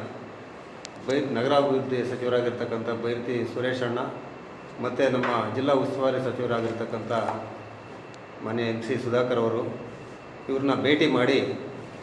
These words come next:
ನಮ್ಮ ಒಂದು ಬೇಡಿಕೆಗಳ ಬಗ್ಗೆ ಅವ್ರ ಹತ್ರ ಕೂಲಂಕುಷವಾಗಿ ಚರ್ಚೆ ಮಾಡಿ ಸ್ವಲ್ಪ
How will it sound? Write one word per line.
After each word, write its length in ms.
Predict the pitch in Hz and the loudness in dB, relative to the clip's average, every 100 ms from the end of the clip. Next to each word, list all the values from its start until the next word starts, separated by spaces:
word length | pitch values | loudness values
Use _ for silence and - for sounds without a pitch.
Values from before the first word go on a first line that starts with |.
| - | -6
ನಮ್ಮ 180 | 127 147 | 0 4
ಒಂದು 580 | 151 151 147 143 123 - - - 117 | 6 6 4 4 4 2 -2 -4 4
ಬೇಡಿಕೆಗಳ 460 | 151 170 165 139 123 - - | 8 8 8 6 4 2 0
ಬಗ್ಗೆ 200 | 117 107 - - - - - | -2 -2 -8 -12 -14 -14 -6
ಅವ್ರ 120 | 123 127 | 0 2
ಹತ್ರ 180 | 127 | 4
ಕೂಲಂಕುಷವಾಗಿ 800 | 131 113 - 135 135 131 131 117 | 4 4 2 0 0 0 0 2
ಚರ್ಚೆ 280 | 123 117 156 | 2 2 4
ಮಾಡಿ 300 | 135 127 127 - - - - - - - - - - - - - | 6 6 4 2 -2 -8 -10 -12 -14 -14 -14 -14 -14 -14 -14 2
ಸ್ವಲ್ಪ 280 | 185 214 | 6 8